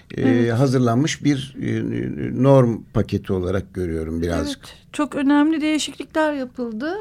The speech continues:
Speaker 2: Cumhurbaşkanı kararlarından önce, kararnamelerinden önce demin sözünü ettiğim gibi dokuzundaki yemin törenine kadar da Bakanlar Kurulu'nun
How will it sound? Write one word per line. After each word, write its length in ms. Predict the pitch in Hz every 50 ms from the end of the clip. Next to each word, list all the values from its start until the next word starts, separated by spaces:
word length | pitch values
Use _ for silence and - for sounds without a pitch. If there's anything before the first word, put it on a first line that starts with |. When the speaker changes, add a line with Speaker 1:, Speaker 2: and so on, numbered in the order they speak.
| 370 254 226
Speaker 2:
Cumhurbaşkanı 840 | 220 254 269 269 262 262 262 262 254 - - - 269 262 262 254
kararlarından 1000 | - 262 254 247 247 254 247 240 233 220 226 247 240 240 254 254 247 269 269 247
önce, 320 | 247 240 226 214 - 247 247
kararnamelerinden 1040 | - 233 226 226 226 226 226 226 233 226 226 233 240 220 233 240 240 240 247 254 233
önce 360 | 226 220 220 220 240 254 240
demin 220 | 233 233 233 240 240
sözünü 400 | 240 - 240 226 220 233 233 240
ettiğim 320 | 233 - - - 240 240
gibi 260 | 226 214 196 214 208 208 202
dokuzundaki 680 | 220 214 - 233 214 208 220 233 233 226 240 233 - 254
yemin 320 | 233 233 233 240 254 247
törenine 460 | 247 - 233 208 226 220 220 220 220
kadar 460 | 214 - 226 208 214 214 214 220 226 277
da 120 | 359 415 - - - - - - - - -
Bakanlar 560 | 233 233 - 262 262 247 254 269 277 277 277
Kurulu'nun 460 | - 254 247 214 226 226 220 214 202